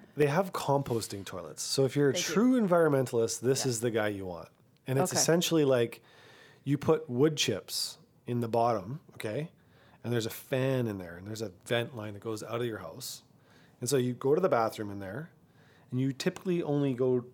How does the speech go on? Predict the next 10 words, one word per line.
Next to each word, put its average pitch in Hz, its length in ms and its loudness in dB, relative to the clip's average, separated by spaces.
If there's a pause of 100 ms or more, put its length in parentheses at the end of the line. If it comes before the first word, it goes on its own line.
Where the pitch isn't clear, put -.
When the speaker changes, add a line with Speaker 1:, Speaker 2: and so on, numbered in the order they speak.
Speaker 1:
number 110 220 -10
two. - 240 -10 (1040)
Like, 107 160 -16
number 127 220 -2
ones, 120 360 -2
you 104 60 -6
just 95 240 -12
go 92 120 -14
outside. 80 220 -14 (760)
Speaker 2:
Okay. 180 280 -6